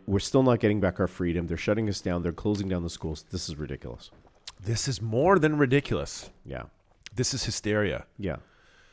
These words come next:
Speaker 2: Like, remember we did the episodes, we talked about electroshock therapy?
Speaker 1: Yes.
Speaker 2: We need to set up tents on every fucking corner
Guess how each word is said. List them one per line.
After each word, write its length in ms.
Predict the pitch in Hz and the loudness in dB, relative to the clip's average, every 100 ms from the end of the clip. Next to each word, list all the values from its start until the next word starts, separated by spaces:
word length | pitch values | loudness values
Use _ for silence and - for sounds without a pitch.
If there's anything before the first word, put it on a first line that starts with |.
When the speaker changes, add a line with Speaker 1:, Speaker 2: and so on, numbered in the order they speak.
| - | -2
Speaker 2:
Like, 140 | - - | 0 4
remember 240 | 196 262 | 2 2
we 120 | 262 | 0
did 140 | 123 120 | 2 2
the 140 | 104 | 2
episodes, 500 | 85 82 92 98 92 | 0 -2 -2 -2 -2
we 80 | 101 | -2
talked 280 | - 104 - | -2 -2 -2
about 260 | 87 85 | -2 -2
electroshock 600 | - 85 85 92 - 82 - | -2 -4 -4 -6 -4 -4 -2
therapy? 400 | 71 76 98 107 | -4 -4 -4 -4
Speaker 1:
Yes. 260 | 104 95 87 | 0 0 2
Speaker 2:
We 100 | 139 | 2
need 140 | 208 226 | 2 0
to 80 | |
set 220 | 208 - 147 | 0 4 4
up 140 | 139 | 4
tents 420 | - 120 92 - | 2 0 -2 -4
on 160 | 92 87 | -6 -4
every 300 | 90 101 117 | -2 0 0
fucking 320 | 104 104 107 | 2 0 -2
corner 400 | 90 78 76 - | -6 -6 -8 -10